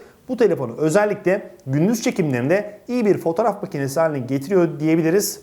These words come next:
Bu alanda Samsung ve L G ile rekabette olan Moto Z yine de sizleri fotoğrafta karanlık,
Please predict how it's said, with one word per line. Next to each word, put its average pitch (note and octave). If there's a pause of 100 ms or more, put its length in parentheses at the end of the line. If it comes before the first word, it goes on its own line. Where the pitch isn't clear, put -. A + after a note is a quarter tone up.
(100)
Bu F#3
alanda D#3+ (160)
Samsung F#3+
ve A2
L A#2
G D3
ile D#3+ (180)
rekabette F3+
olan D3+
Moto F#3
Z B2 (540)
yine G#3+
de G#3
sizleri E3+ (260)
fotoğrafta G#3+
karanlık, D#3